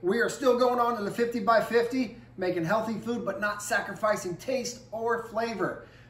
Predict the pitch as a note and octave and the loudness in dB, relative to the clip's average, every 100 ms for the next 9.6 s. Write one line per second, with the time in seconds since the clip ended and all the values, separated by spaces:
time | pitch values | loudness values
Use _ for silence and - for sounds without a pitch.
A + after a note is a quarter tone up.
0 | - G3 A#3+ A3 - - - - - E3+ | -4 2 6 6 4 -6 -16 -20 -12 -4
1 | A3+ B3 G#3 E3+ A3 A3 F#3+ E3+ - B3 | 0 2 2 -2 0 0 0 -2 -2 2
2 | C4 B3+ A#3+ A#3 - G#3+ G#3 G3 G3 F#3 | 4 4 2 -2 -2 -2 0 2 2 0
3 | D#3+ F3 D#3 D#3 D#3+ D#3+ C#3+ D3+ D3 C#3 | -2 -2 -2 -2 -2 0 -2 -4 -6 -4
4 | C3 - C3+ A#2 - - - - - - | -6 -6 -10 -12 -14 -20 -20 -20 -20 -20
5 | - - - - - - - E3 G3+ G3 | -20 -20 -20 -20 -20 -14 2 4 6 6
6 | F#3+ - - - - - D#3+ D#3+ C#3+ B2+ | 4 0 -14 -20 -18 -2 -2 -2 -6 -12
7 | A#2 - - - E3 B3 B3+ - G#3 G#3 | -14 -16 -14 -6 4 4 4 0 4 6
8 | G#3 G#3 E3 G#3 A#3 A#3+ A#3 A3 - F#3+ | 6 4 6 6 6 2 0 0 -2 0
9 | F3 D3+ - A#2 A2+ - | 2 0 -2 -6 -6 -10